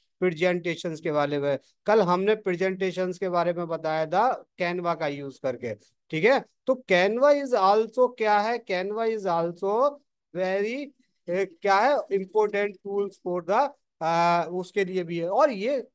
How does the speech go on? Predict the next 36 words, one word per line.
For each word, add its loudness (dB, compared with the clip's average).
वेपिक -4
एआई। 0
तो 0
आज 4
हम -2
वेपिक 0
एआई 0
के -6
बारे -4
में -6
डिस्कस -6
करेंगे। -6
तो 8
without 4
any 2
delay, -4
तो -2
आज 0
हम 0
लोग 2
क्या 2
करते -4
हैं, 0
आज -2
हम -4
लोग -2
बात 0
करते -6
हैं -8
Gemini -2
A 4
I 2
से -4
शुरुआत -2
करते 0
हैं। 8